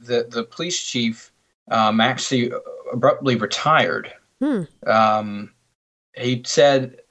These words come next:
Speaker 1: to one of the local news stations it was a forced retirement. However, the city,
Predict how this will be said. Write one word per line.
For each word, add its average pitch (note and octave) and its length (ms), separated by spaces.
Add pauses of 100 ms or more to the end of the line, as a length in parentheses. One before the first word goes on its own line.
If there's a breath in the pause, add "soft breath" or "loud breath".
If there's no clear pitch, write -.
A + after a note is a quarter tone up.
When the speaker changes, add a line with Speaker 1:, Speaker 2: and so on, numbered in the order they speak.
(240)
Speaker 1:
to B2+ 120
one C#3 120
of C3+ 60
the B2 60
local C#3 240
news C#3+ 180
stations B2+ 320
it C3 80
was A2+ 120
a A2 60
forced E3 380
retirement. G#2 420
However, B2+ 280
the A2 100
city, C3 460